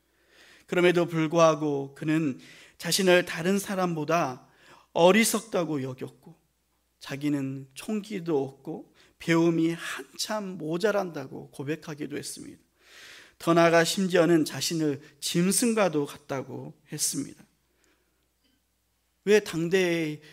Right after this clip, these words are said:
지혜, 지혜가 있고 현인이라고 불렸던 이 사람이 이렇게까지 말했을까요? 하나님을 알지 못하고서는 자신을 알 수 없다고 고백한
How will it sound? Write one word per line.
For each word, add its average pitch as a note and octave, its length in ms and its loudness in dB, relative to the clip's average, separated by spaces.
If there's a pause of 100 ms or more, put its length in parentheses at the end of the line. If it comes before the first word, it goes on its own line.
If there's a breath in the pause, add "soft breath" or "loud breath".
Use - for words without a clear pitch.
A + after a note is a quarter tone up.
(240 loud breath)
지혜, E3 560 -2 (720)
지혜가 D#3+ 460 -4
있고 C3+ 540 -8
현인이라고 E3+ 920 -6
불렸던 D3 600 -4
이 - 20 -6
사람이 C3+ 460 -6
이렇게까지 D3+ 880 -6
말했을까요? - 640 -12 (960 loud breath)
하나님을 G3+ 440 8
알지 F3 380 4
못하고서는 D#3 1000 -2 (160 loud breath)
자신을 G3 500 2
알 E3 180 2
수 F#3+ 220 0
없다고 C#3 640 -4
고백한 D3+ 640 -6